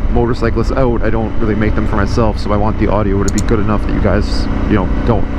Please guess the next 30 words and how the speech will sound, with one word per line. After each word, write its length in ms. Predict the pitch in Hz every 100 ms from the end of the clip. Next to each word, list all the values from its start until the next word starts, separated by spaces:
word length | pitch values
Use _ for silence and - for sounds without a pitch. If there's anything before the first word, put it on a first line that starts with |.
| -
hate 180 | 104 104
me. 100 | 92
<laughs> 3500 | 82 - - - - - 165 - 208 214 - 196 - - - - - - - 254 - - - - - - - - - - - - - -
Next 220 | 214 -
up, 120 | 220
the 120 | 180
Audio 260 | 185 175 190
Technica. 400 | - 151 151 107
Honestly, 640 | - 160 220 - 208 196 165 - - - - - -
for 100 | 208
some 320 | - 226 220
people, 400 | - 196 233 226
this 320 | 120 180 -
might 240 | 170 196
be 80 | 160
your 220 | 165 160
go-to. 500 | 160 156 156 - 143 202 - - - - - - - -
It's 160 | 160 -
great 520 | - 135 139 175 185 -
at 260 | 139 131 -
blocking 400 | 139 147 143 131
out 140 | 131 - -
background 640 | 139 135 113 123 123 113
noise. 340 | 117 117 123
It's 220 | - 151 -
great 420 | 117 139 135 143
at, 300 | - 127 120
y-, 800 | - - - - - - - -
you 100 | 135
know, 100 | 123